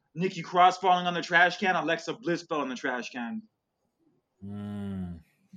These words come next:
Speaker 1: And there was one spot spe-, specifically where you could hear Bianca Belair telling, um, Io Sky to kick her, like, to kick her in the face as she's, like, trying to climb the top of it.
Speaker 2: Wow.
Speaker 1: But other than that, the match was still fun.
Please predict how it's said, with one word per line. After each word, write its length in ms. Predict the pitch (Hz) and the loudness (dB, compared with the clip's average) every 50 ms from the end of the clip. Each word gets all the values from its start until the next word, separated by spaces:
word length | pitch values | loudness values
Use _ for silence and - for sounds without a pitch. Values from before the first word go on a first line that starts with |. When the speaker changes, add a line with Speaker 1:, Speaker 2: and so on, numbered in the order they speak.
| - - - - - - - 147 - | -20 -20 -20 -20 -18 -18 -12 -4 0
Speaker 1:
And 140 | 165 180 202 | 2 4 6
there 100 | 208 214 | 8 10
was 160 | 214 208 208 | 8 8 8
one 220 | 160 196 214 208 | 6 6 6 6
spot 320 | 208 - - 220 208 202 - | 6 4 6 6 6 6 4
spe-, 140 | 196 175 190 | 2 -4 -4
specifically 960 | 196 - - - - - 196 175 - 196 190 196 - 202 - - 196 202 196 | -8 -12 -14 -10 -2 0 0 2 4 4 4 4 4 -4 -2 0 0 0 0
where 180 | 170 165 170 | 2 0 0
you 100 | 160 170 | 0 0
could 140 | - - 180 | -4 -4 0
hear 160 | 156 180 180 | 2 2 2
Bianca 480 | 175 - 156 165 170 170 170 175 - 185 | 2 0 -2 2 4 4 4 4 2 0
Belair 500 | - - 175 170 160 156 165 165 165 160 | -2 0 0 2 2 2 2 2 2 0
telling, 540 | 156 - - 185 170 160 160 156 151 151 151 | -2 0 0 2 2 2 0 -4 -4 -4 -2
um, 320 | 151 147 143 143 139 135 - _ _ _ _ - - | 0 0 0 0 -2 -6 -10 _ _ _ _ -4 -2
Io 220 | 202 185 185 170 | 0 0 0 0
Sky 340 | 160 160 - - 185 170 165 | 0 -2 0 4 6 6 6
to 80 | 151 139 | 4 2
kick 280 | - - 214 175 147 | -2 -2 -2 -2 0
her, 140 | 147 147 135 | -2 -4 -2
like, 120 | 120 117 - | -4 -6 -8
to 80 | 143 | -8
kick 160 | - - - | -6 -4 -4
her 100 | - 170 | -4 -4
in 80 | 165 151 | -4 -6
the 100 | 143 135 | -6 -4
face 260 | - 165 156 147 151 | -4 -2 -2 -2 -4
as 80 | 147 - | -6 -8
she's, 100 | 147 135 | -6 -6
like, 100 | 151 - | -6 -6
trying 200 | - 170 143 139 | -4 -4 -4 -4
to 80 | 135 | -4
climb 240 | - - 151 151 139 | -6 -4 -2 -2 -2
the 80 | 135 120 | -2 -2
top 240 | - 151 143 143 143 | 0 0 0 -2 -4
of 100 | 123 123 | -10 -10
it. 140 | 123 117 110 _ _ _ _ _ _ _ - - _ _ _ _ _ _ _ _ - - - - _ _ _ _ _ _ | -12 -12 -14 _ _ _ _ _ _ _ -20 -20 _ _ _ _ _ _ _ _ -20 -20 -20 -20 _ _ _ _ _ _
Speaker 2:
Wow. 440 | - 95 90 92 92 90 90 92 92 _ _ _ _ _ _ - _ _ _ _ _ _ _ _ | -14 -10 -8 -8 -6 -8 -8 -12 -14 _ _ _ _ _ _ -20 _ _ _ _ _ _ _ _
Speaker 1:
But 280 | - 185 233 247 254 262 | 6 8 8 8 8 6
other 240 | 269 294 285 302 294 | 6 4 6 6 4
than 120 | 285 285 | 4 8
that, 160 | 277 262 254 | 8 8 8
the 100 | 254 262 | 8 8
match 280 | 240 247 247 240 233 233 | 8 10 10 8 8 6
was 100 | 233 208 | 2 0
still 240 | - - 214 208 202 | 2 6 6 6 6
fun. 600 | 202 - - 185 180 185 196 208 220 220 220 | 4 4 4 4 4 6 6 4 2 2 0